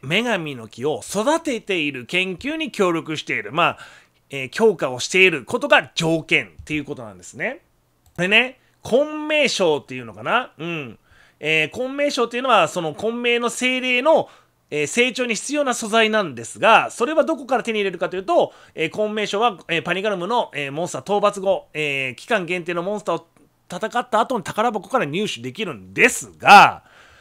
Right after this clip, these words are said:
最大が五十個まで所有できるらしいです。五十個以上は要は所有できないので、どういうことかというと、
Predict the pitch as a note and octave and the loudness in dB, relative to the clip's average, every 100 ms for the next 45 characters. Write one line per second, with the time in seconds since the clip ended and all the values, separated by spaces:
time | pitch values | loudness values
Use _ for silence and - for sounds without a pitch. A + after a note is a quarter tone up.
0 | - - - - B3+ E4 F4+ F4+ F4 F#4 | -20 -12 -4 0 4 4 4 6 8 8
1 | F4 D#4+ F3+ F#3 F3+ D#4 G4+ _ E4 G#3+ | 4 2 2 0 2 2 0 _ 0 2
2 | D3 C3+ D#3+ D#3 D#3+ D#3+ D3+ C#3 D3 A2 | 2 2 2 0 2 0 0 -2 -6 -6
3 | G2 - E3 G#2+ - F#2 _ - - - | -6 -4 -4 -6 -12 -16 _ -20 -20 -20
4 | _ - F#3+ G#3+ D#4+ F4 - E4+ F4 E4 | _ 0 4 6 4 2 0 0 4 6
5 | G3+ D3+ C3+ G#3 D#3 - F3+ A#3+ C#4 B3+ | 6 6 6 4 4 2 0 0 0 -2
6 | A#3 C#4+ D4 F#3 C#3 D3 A#2+ - - C3 | -4 2 4 4 4 4 4 -2 -4 4
7 | C4 D#4 D4+ F#3 D#3 - E3 D#3 D#3 B2+ | 4 4 2 0 0 -4 -6 -4 -4 -4
8 | B2 A2+ E3 E3+ D#3+ B2 | -8 -2 2 4 4 2